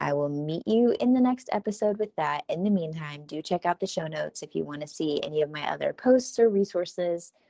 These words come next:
on my story there,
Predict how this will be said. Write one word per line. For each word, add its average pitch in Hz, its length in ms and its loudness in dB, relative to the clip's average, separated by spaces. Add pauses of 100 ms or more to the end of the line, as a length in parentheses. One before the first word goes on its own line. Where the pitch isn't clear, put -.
(440)
on 160 480 -2 (420)
my 160 160 -2
story 156 460 2
there, 143 420 0